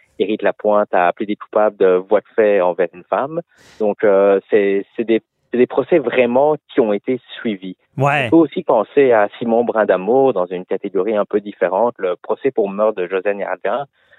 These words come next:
Speaker 1: un crime qui a marqué l'imaginaire parce que, imaginez-vous, en plus de l'avoir tué,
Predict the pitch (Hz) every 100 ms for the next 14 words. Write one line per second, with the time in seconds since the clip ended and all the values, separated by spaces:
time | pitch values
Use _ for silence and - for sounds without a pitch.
0 | _ - 92 90 90 - - 123 120 -
1 | 95 85 85 92 101 - - 117 101 90
2 | 95 95 92 98 123 113 95 - 92 87
3 | 92 95 104 90 87 90 117 - _ _
4 | - 107 95 120 131 117 107 92 90 95
5 | 104 101 - - 131 117 156 156